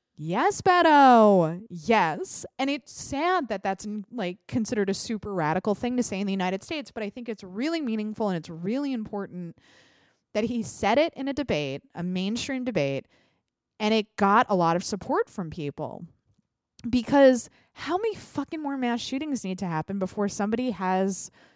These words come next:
enough courage to say something like that?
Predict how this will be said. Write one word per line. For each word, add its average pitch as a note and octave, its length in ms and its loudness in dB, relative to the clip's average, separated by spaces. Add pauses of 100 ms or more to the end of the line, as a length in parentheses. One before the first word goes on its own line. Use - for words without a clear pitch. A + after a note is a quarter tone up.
(300)
enough G3+ 280 0
courage B3+ 500 0
to F#3+ 100 -2
say C#4 280 -4
something D3+ 400 -6
like A2 260 -12
that? - 300 -8